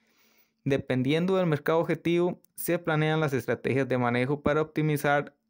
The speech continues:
las características de crecimiento en los terneros Holstein, para proporcionar un potencial que permita alcanzar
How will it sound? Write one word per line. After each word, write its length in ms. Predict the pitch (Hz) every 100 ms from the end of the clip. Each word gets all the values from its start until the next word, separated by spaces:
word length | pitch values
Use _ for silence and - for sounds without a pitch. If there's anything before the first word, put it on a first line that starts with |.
| -
las 200 | 139 143
características 720 | 151 139 - 135 127 - 147
de 100 | 131
crecimiento 680 | - 113 - 113 117 120 139
en 60 |
los 140 | 127 110
terneros 420 | 120 113 117 120 -
Holstein, 640 | 143 151 151 - - 113 - - _ _ _ _ -
para 260 | 143 147
proporcionar 680 | 147 147 147 147 147 147 - _
un 180 | 165 160
potencial 680 | 160 160 156 139 151 156 156
que 120 | 165
permita 520 | 165 156 135 139 156
alcanzar 680 | 147 156 160 147 147 143 147